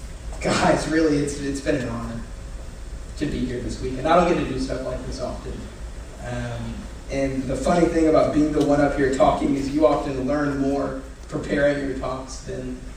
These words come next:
uh, y'all learn hearing them. Um, so I've been blessed by this process and blessed by y'all listening to me, um, and hopefully learning something from my ramblings. Um, so I'm gonna pray for y'all. Um,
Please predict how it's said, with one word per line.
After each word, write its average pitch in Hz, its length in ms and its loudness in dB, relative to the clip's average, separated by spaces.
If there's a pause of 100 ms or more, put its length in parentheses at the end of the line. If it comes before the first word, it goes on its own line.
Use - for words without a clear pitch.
(140)
uh, 123 380 0
y'all 143 320 4
learn 127 300 -2
hearing 123 300 -6
them. 127 240 -10 (360)
Um, 123 320 -4
so 139 180 -2
I've 139 220 4
been 131 80 -4
blessed 131 360 -6
by - 140 -10
this - 120 -10
process - 500 -6
and 123 100 -10
blessed 135 300 -2
by 127 100 -6
y'all 131 180 -6
listening 135 380 -10
to 127 140 -10
me, 127 140 -10 (420)
um, 123 360 -6 (1040)
and 160 100 0
hopefully 147 460 0
learning 127 340 -2
something 127 400 -6
from 120 180 -8
my 113 100 -4
ramblings. 104 640 -8 (720)
Um, 113 460 -8
so 156 160 -2
I'm 175 100 0
gonna 147 160 -2
pray 143 200 0
for 143 160 -2
y'all. 151 400 8 (500)
Um, 123 720 -4